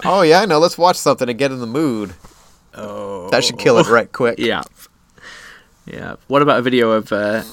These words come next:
Speaker 2: Hulk-, the Hulkster with his feet on the end of a bed doing rapid press-, press-,
Speaker 1: <laughs>
Speaker 2: push-ups, press-ups? What do you call those?
Speaker 1: We call them push-ups.
Speaker 2: Yeah, okay.
Speaker 1: Um, yeah, so he and Joan have to split a hotel room. That's all part of,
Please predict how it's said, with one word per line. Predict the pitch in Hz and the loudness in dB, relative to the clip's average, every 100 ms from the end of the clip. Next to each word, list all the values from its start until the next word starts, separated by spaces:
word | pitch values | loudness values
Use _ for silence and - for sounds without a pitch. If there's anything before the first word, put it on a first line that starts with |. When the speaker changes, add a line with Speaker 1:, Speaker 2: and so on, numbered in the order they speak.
| - | -8
Speaker 2:
Hulk-, | - 123 - | -4 -4 -4
the | 117 | -2
Hulkster | 131 139 - 113 110 - - | -2 -2 -2 0 -2 -4 -12
with | 113 | -8
his | 107 | -8
feet | - 131 | -4 -4
on | 104 | -4
the | 117 | -6
end | 117 | -6
of | 110 | -6
a | 107 | -4
bed | 117 113 | -2 -2
doing | 110 110 113 113 - - - | -2 -2 -2 -6 -16 -20 -16
rapid | 123 131 - 120 - | 2 2 4 -2 -2
press-, | - 139 - - | -6 -6 -10 -6
press-, | 139 - 120 - | -6 -4 -6 -4
Speaker 1:
<laughs> | |
Speaker 2:
push-ups, | - 160 214 - | -2 0 0 -4
press-ups? | - 135 - 220 - | -4 -4 -2 -6 -6
What | 170 | -8
do | 202 | -8
you | |
call | - 131 | -4 -4
those? | 123 - - - _ - | -4 -8 -14 -20 _ -4
Speaker 1:
We | 156 196 | 0 2
call | 190 160 | 4 4
them | 131 | 2
push-ups. | 117 135 - - | -2 -4 -4 -8
Speaker 2:
Yeah, | 107 - _ | -8 -8 _
okay. | - - - _ - | -18 -18 -20 _ -6
Speaker 1:
Um, | 104 104 104 104 - _ _ _ _ _ _ | -2 -2 -2 -4 -14 _ _ _ _ _ _
yeah, | 294 277 | 2 2
so | - | 2
he | 185 392 | -2 -2
and | 370 | -2
Joan | 180 202 190 175 | 0 2 2 2
have | 165 - | 0 0
to | 147 | -6
split | - 156 151 | -2 4 4
a | 131 | 4
hotel | 127 123 127 117 | 0 0 2 0
room. | 110 110 107 | 2 0 0
That's | 107 107 | -4 0
all | 110 | -2
part | 110 107 104 | 0 -2 -2
of, | 95 - | -4 -12